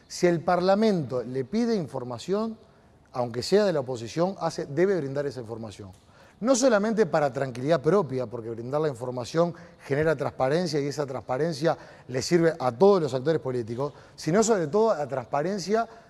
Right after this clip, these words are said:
de la ciudadanía. Que el tema Alfredo Silva, que el tema de tercerizadas provocó mucha sensibilidad y gran alarma social y ace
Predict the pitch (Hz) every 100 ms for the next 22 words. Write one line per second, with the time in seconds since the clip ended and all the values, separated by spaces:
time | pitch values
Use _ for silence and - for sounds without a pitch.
0 | - 135 139 131 131 123 131 156 127 104
1 | - _ _ _ - 127 113 254 262 180
2 | 160 151 120 127 110 104 - - 127 113
3 | 247 269 233 151 139 143 127 127 120 98
4 | - - - _ 135 139 147 143 151 -
5 | 131 175 254 226 165 131 143 143 139 123
6 | 165 220 190 185 180 123 123 160 196 226
7 | - - - - 139 170 170 196